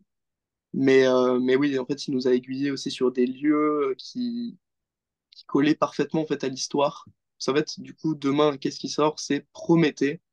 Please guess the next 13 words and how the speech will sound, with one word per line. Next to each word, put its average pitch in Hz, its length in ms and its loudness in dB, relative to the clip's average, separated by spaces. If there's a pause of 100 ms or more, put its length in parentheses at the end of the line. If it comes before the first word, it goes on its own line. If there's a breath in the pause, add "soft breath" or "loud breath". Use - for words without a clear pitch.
(320)
Donc, 131 260 -4
euh, 117 140 -4
c'est - 160 -8
notre 127 160 -2
première - 400 -2
piste. - 440 -12 (800)
Et 127 200 2
en 120 80 -2
fait, 139 160 0
c'est - 180 2
le, 127 680 -2 (180)
c'est - 220 -4
l'histoire 139 680 -2